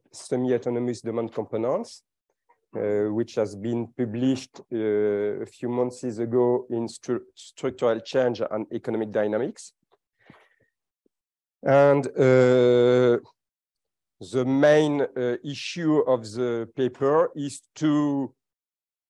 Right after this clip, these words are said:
um, think about the long run properties of, uh, economic growth in a model where growth is driven, driven by demand.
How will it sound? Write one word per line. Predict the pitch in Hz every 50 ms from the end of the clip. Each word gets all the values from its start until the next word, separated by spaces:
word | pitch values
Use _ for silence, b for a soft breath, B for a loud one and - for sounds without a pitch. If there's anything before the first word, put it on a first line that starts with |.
| _ _ _ _ -
um, | 113 117 113 117 113 110 110 110 110 110 110 110 107 98 - _ _ _ _ _ _ _ -
think | - - - 165 165 165 175 170 - -
about | 143 131 131 135 135 147 156 160 156 - - - - _ _ - -
the | 127 113 107 127 131 131 131
long | 127 127 139 143 147 143
run | 131 143 147 143 143 135
properties | 131 - 151 135 135 - 147 151 147 - - 135 131 131 147 180 170 120 110 98 _ _ _ _ _ _ _ _ _ _ _ _ _ -
of, | 127 131 135 139 139 - - - - _ -
uh, | 117 120 117 113 -
economic | - 131 127 127 - 135 127 127 127 120 107
growth | 101 120 123 127 131 147 147 - - - - - _ _ _ _ _ _ _ _ _ _ _ _ _ _ -
in | 123 123 127 127 127 123 120
a | 113 110 110 107 107 107
model | 107 117 117 117 117 113 123 127 127 135 139 147 143 - _ _ _ _ _ _ _ -
where | 117 110 110 117
growth | 113 117 127 131 135 131 - - -
is | 135 131 131 123 123 - _ _ _ _ _ _ _ _ _ _ _ _ _ - 117 95
driven, | 95 123 127 120 117 120 123 127 131 131 131 135 - _ _ - 117 107 _ - 127
driven | 110 135 139 120 127 131 131
by | 117 123 123
demand. | 120 110 120 120 113 101 95 90